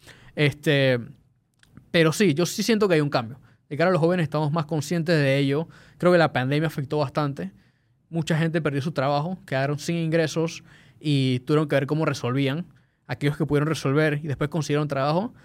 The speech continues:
acabaron con dos fuentes de ingresos, lo cual ya te pone en una mejor situación. Pero sí, los jóvenes definitivamente que,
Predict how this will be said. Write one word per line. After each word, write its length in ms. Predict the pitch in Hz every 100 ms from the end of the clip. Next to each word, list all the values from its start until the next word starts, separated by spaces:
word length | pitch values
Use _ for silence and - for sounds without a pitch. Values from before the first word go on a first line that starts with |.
| _ -
acabaron 380 | 127 135 156
con 160 | 156 127
dos 160 | 208 202
fuentes 260 | 165 151
de 60 | 135
ingresos, 400 | 131 120 214 208
lo 100 | 151
cual 160 | 131
ya 140 | 135 143
te 160 | 160
pone 200 | 147 151
en 80 | 147
una 160 | 151 156
mejor 280 | 135 123 -
situación. 680 | 151 117 - 120 127 196 - _ _ _ _ _ -
Pero 540 | 151 143 135 135 131
sí, 280 | 131 - 170
los 140 | 135 139
jóvenes 600 | 175 180 190 196 - 175
definitivamente 680 | 156 143 135 151 160 160 160
que, 160 | 143